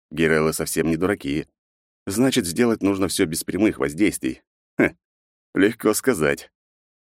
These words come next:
Убить архимага, даже не раня его. Я тот еще псих. Так еще и нельзя дать ему успеть применить свою магию. Легче сказать, чем сделать. Но не стоит забивать голову. Сперва нужно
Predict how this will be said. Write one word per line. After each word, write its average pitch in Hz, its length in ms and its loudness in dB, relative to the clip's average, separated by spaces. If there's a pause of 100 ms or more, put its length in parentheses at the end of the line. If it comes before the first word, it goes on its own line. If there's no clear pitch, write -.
(240)
Убить 117 340 2
архимага, 135 760 2
даже 110 280 0
не 98 100 2
раня 101 320 2
его. 67 340 -2 (440)
Я 107 280 2
тот 80 220 -2
еще 78 180 -6
псих. - 300 -8 (720)
Так 135 160 4
еще 147 220 2
и 147 100 6
нельзя 120 320 4
дать 117 200 0
ему 117 220 4
успеть 104 360 -2
применить 98 360 2
свою 107 180 2
магию. 82 540 -2 (540)
Легче 78 360 2
сказать, 76 380 0
чем 95 180 -2
сделать. 65 400 -6 (800)
Но 117 140 4
не 175 80 4
стоит 180 300 2
забивать 151 380 4
голову. 92 460 0 (200)
Сперва 90 380 0
нужно 82 380 -2